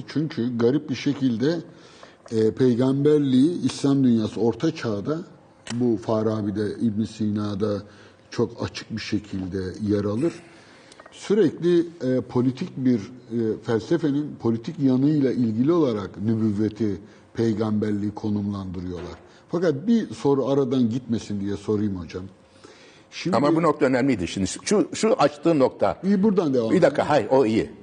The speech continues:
Speaker 2: Bak, peygamberliği siyasi olarak görüyor.
Speaker 1: Evet.
Speaker 2: Yani aynı şey. Ben ne dedim?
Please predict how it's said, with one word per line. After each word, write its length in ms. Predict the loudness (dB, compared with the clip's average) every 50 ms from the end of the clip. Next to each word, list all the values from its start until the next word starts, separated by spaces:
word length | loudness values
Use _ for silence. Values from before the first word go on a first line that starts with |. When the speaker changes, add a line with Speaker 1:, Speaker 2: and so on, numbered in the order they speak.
| -20 -20 -20 -20 -20 -14 -2 0
Speaker 2:
Bak, 260 | 0 0 0 -2 0
peygamberliği 680 | 2 2 2 2 2 2 4 2 2 2 2 0 -2 -2
siyasi 420 | 0 4 4 4 4 4 2 2
olarak 420 | 2 4 4 2 0 0 -4 -6
görüyor. 420 | -4 -4 -4 -2 0 -2 -2 -2 -2 0
Speaker 1:
Evet. 320 | 2 2 2 2 0 -6 -12 -18 -20 -20 -20 -20 -20 -18 _ 0
Speaker 2:
Yani 280 | 0 2 2 0 -2 -2 -6 -18 -20 -20 -20 -20 -20 -8 -2
aynı 280 | 0 0 2 2 0 -2
şey. 220 | 0 0 2 2
Ben 160 | 4 2 4
ne 140 | 2 2 2
dedim? 320 | 2 0 2 0 0 0